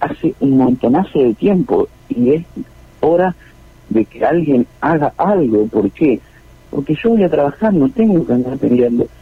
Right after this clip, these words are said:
no tengo que andarme defendiendo para que no me metan una puñalada, simplemente es hora de que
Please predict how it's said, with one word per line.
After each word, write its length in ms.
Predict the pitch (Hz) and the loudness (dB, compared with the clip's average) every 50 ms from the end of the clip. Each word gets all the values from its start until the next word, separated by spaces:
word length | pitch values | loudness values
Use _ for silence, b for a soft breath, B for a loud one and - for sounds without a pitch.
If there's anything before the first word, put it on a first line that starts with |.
| b b b - - | b b b -2 0
no 120 | 143 143 | 0 0
tengo 320 | 143 226 240 247 233 196 170 | 2 2 2 2 2 0 0
que 80 | - | 0
andarme 300 | 147 143 143 147 147 143 | 0 2 2 2 2 4
defendiendo 600 | 139 143 135 - 135 123 131 135 151 165 170 160 147 | 2 2 2 2 2 2 2 2 2 2 2 0 0
para 200 | 135 127 127 113 | 0 0 0 0
que 120 | 113 127 | 0 0
no 120 | 127 135 135 | 0 0 2
me 80 | 135 | 2
metan 320 | 131 139 131 131 127 127 135 | 2 2 2 2 2 4 4
una 180 | 135 127 123 | 4 2 0
puñalada, 720 | 123 - - 127 127 120 110 127 135 127 123 123 120 113 117 - - | -2 0 0 2 2 2 2 2 2 2 2 2 0 0 -2 -4 -4
simplemente 640 | 135 156 147 147 143 147 156 170 185 180 - 185 190 b b b b b - - | -4 -2 0 0 0 2 2 0 0 0 0 -2 -2 b b b b b -10 -8
es 100 | - 127 - - | -8 -8 -4 0
hora 320 | 143 151 165 170 175 175 - - - - - - | 0 2 2 0 -2 -4 -6 -16 -20 -20 -10 -4
de 120 | 226 113 107 | -2 -2 -2
que 380 | - - - 101 123 165 180 | -4 -4 -2 0 0 0 -2